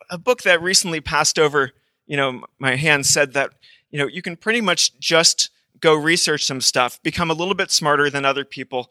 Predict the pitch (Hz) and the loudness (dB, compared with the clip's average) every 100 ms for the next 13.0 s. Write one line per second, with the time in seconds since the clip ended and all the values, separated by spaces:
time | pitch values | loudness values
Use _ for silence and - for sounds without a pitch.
0 | _ - 135 147 151 147 135 156 139 143 | _ -14 -6 -4 -2 -4 -2 -2 0 -4
1 | - 131 139 123 - 127 90 - 147 156 | -2 -6 -2 0 2 0 -4 -6 -4 -2
2 | 147 120 - - _ _ 165 208 - 156 | -6 -6 -16 -20 _ _ -6 -4 -2 -2
3 | 147 - 143 - 165 - 170 - 120 123 | -2 0 0 0 -2 0 -2 -2 -6 -8
4 | - 143 135 151 135 131 127 127 120 113 | -4 -2 0 -2 -4 -2 2 2 2 -4
5 | - - - _ - - _ 143 147 175 | -2 -2 -2 _ -20 -20 _ -4 2 2
6 | 190 175 160 151 _ - 165 156 180 170 | 4 2 2 -4 _ -8 -4 2 0 2
7 | 160 156 180 151 147 - - 151 147 147 | 2 4 2 2 0 -2 -10 -4 -4 -2
8 | 139 - _ - _ _ _ _ _ 220 | -6 -8 _ -20 _ _ _ _ _ 4
9 | 190 175 196 170 143 - 131 - _ 147 | 6 6 6 6 4 2 -2 -6 _ -4
10 | 139 156 196 - 147 127 127 127 160 151 | 2 4 4 2 -2 0 -2 -2 -4 -6
11 | _ 226 190 - - - - - _ _ | _ 4 6 0 -2 -6 -20 -20 _ _
12 | 226 214 190 185 220 208 180 147 135 151 | 0 2 2 -2 -2 -2 2 0 0 -4